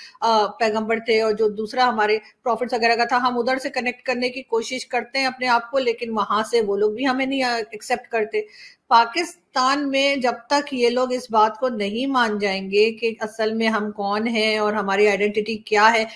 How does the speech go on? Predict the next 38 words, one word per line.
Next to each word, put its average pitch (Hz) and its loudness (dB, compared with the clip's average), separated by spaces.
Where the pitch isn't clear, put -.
ठीक 392 4
है, 311 8
आप 262 2
कन्वर्ट 233 -2
हो 214 2
गए, 220 0
मान 214 0
लिया, 247 0
हो 196 -2
गए, 214 0
बहुत 226 0
लोग 285 2
होते 247 -2
हैं, 240 -6
हो 233 2
गए, 240 -4
तो 330 -2
अब - 0
तो 370 4
कम 339 2
से 339 0
कम 339 4
मान 294 4
जाए 269 4
ना 302 0
कि 320 0
अभी, 302 0
अभी 294 0
मुझे 302 -2
मेरी 277 -4
मदर 277 0
की 320 -2
बात 247 2
याद 262 2
आ 226 2
रही 247 -4
है। 285 -6
क-, 247 2